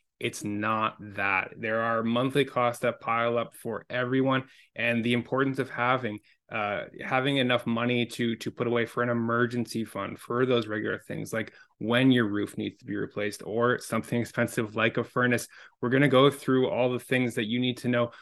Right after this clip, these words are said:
What are the costs gonna come up? What, what are the costs, uh, that you can expect to come up? And how can you tackle them so that it is affordable? How can you make sure that your furnace guy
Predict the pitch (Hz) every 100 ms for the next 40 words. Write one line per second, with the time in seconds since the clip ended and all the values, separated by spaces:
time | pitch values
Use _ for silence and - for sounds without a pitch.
0 | - - 120 123 123 120 127 127 - 123
1 | 117 131 120 131 156 - 120 120 - 123
2 | 127 117 123 123 143 - - - - 127
3 | 135 131 127 127 127 135 135 - 135 -
4 | 143 147 156 - - - 139 131 160 202
5 | - 139 156 147 120 107 110 104 104 -
6 | 120 120 - 139 151 143 - 101 98 87
7 | - 147 147 175 147 147 139 - 156 131
8 | 117 120 - 151 156 147 - 120 123